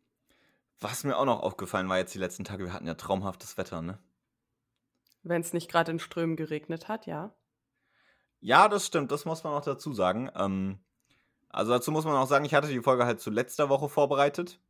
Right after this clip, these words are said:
Speaker 1: und da hatten wir halt echt noch so dieses traumhafte Wetter ein paar Tage lang. Aber auch jetzt am Wochenende war's tatsächlich so, ich war einen Tag in Hamburg und den Tag über hat's in Bremen einfach geschüttet, in Hamburg war strahlender Sonnenschein. Ich hab auch so einen kleinen Sonnenbrand mitgebracht.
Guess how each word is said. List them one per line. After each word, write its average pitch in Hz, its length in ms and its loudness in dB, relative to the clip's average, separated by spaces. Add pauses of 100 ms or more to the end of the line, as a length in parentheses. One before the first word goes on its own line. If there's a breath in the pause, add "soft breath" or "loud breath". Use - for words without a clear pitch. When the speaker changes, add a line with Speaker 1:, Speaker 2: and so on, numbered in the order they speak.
(160)
Speaker 1:
und 101 160 -2
da 107 100 4
hatten 101 140 0
wir 107 60 -2
halt 98 200 -4
echt - 220 -4
noch 135 100 2
so 135 120 -4
dieses 120 340 -8
traumhafte 127 460 2
Wetter 123 180 0
ein 127 80 -2
paar 131 140 4
Tage 127 260 2
lang. 131 280 -4 (520)
Aber 151 180 8
auch 156 120 4
jetzt 160 220 -2
am 151 120 -2
Wochenende 160 340 2
war's 117 180 2
tatsächlich 120 400 -10
so, 123 100 -4
ich 110 160 -6
war 127 80 2
einen 143 120 -2
Tag 143 180 -4
in 104 100 -6
Hamburg 143 380 -2 (180)
und 110 80 -6
den 110 120 -2
Tag 135 120 0
über 120 160 2
hat's 117 160 0
in 110 60 -4
Bremen 120 180 0
einfach 113 200 -4
geschüttet, 104 380 -8
in 101 120 -10
Hamburg 113 200 -2
war 98 100 -8
strahlender 117 340 0
Sonnenschein. 98 400 -2
Ich - 160 -8
hab 139 120 2
auch 123 120 0
so - 100 -6
einen 107 60 -4
kleinen 107 200 2
Sonnenbrand 92 440 0
mitgebracht. 90 460 -4